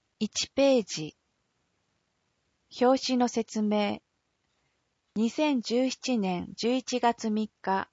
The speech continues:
鹿野台ふれあいホールで行われた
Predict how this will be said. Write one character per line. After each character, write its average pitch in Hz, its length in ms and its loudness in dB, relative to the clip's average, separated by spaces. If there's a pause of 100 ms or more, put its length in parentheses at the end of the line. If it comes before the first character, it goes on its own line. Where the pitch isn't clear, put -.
(540)
鹿 - 160 2
野 294 140 2
台 202 220 0
ふ 190 120 -8
れ 247 180 0
あ 247 100 2
い 254 80 -2
ホ 247 300 0
ー - 20 2
ル 196 140 -2
で 165 120 -2
行 180 200 -4
わ 190 320 -2
れ 185 100 -4
た - 260 -6